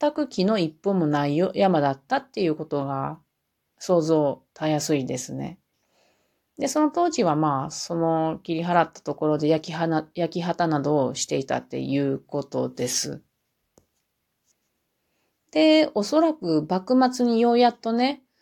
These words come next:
あの、山から砂を流しては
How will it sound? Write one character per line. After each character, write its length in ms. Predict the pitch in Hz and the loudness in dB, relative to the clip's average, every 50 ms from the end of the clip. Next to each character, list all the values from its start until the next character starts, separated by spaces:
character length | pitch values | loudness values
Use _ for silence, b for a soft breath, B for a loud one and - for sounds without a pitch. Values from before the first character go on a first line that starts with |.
| _ _ _ _ _ | _ _ _ _ _
あ 180 | 214 196 175 170 | -6 -4 -2 0
の、 400 | 160 160 156 156 151 151 151 156 | 0 2 2 2 2 2 0 0
山 260 | 180 214 202 185 170 | 2 2 2 2 2
か 120 | - 165 156 | 2 2 2
ら 300 | 156 156 156 156 156 156 | 2 2 2 2 2 0
砂 520 | - - - - - 185 185 185 180 180 | -2 -4 -4 -2 0 2 4 4 4 4
を 60 | 180 | 4
流 60 | 180 185 196 196 185 175 165 | 4 2 2 2 2 2 0
し 140 | - - _ | 0 -4 _
て 160 | - - 147 | -6 -6 -4
は 640 | 147 151 156 151 147 143 139 139 143 156 175 208 | 0 0 2 2 2 0 -2 -4 -6 -8 -12 -16